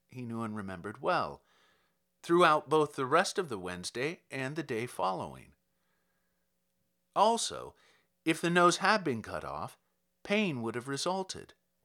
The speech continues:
and also a wound, and the place could not have healed so quickly, and become the uniformity of a pancake. Next,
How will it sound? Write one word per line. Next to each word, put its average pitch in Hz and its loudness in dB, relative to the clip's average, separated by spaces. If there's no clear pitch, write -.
and 147 -2
also 131 4
a 165 2
wound, 160 -6
and 165 0
the 175 8
place 185 6
could 151 -2
not 180 4
have 143 0
healed 202 -2
so 139 0
quickly, 95 -10
and 156 0
become 156 0
the 147 -4
uniformity 143 -4
of 101 -10
a 139 -6
pancake. 160 -12
Next, 165 4